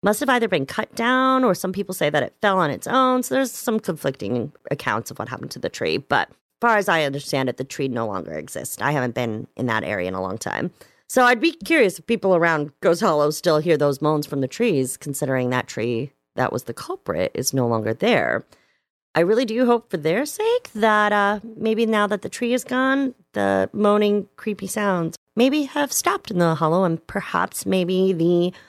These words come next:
actual curse of Ghost Hollow has finally been lifted.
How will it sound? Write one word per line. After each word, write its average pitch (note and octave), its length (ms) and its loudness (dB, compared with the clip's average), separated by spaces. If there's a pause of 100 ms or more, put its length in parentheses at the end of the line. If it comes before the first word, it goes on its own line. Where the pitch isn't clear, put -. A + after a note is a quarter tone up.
(360)
actual G3+ 440 -2
curse - 380 -2
of F3+ 360 -2
Ghost F#3+ 280 -2
Hollow A3+ 340 2
has D#3 300 -6 (100)
finally D#3 680 -2
been G3 220 0
lifted. A#3 480 0